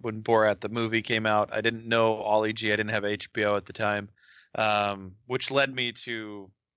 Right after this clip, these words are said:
uh, I was staying at a friend's house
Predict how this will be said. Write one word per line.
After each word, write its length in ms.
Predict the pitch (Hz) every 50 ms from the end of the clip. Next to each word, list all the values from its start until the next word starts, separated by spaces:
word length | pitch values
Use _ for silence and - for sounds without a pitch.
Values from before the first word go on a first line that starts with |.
| _ _ _ _ _ _ _ _ - -
uh, 40 | 110
I 280 | 107 107 104 110 117
was 200 | 113 110 107 107
staying 420 | - - - - - 127 117 113 110
at 80 | 110
a 60 | 101 101
friend's 400 | - - 113 110 107 104 101 -
house 600 | 107 104 98 101 101 101 95 - - - -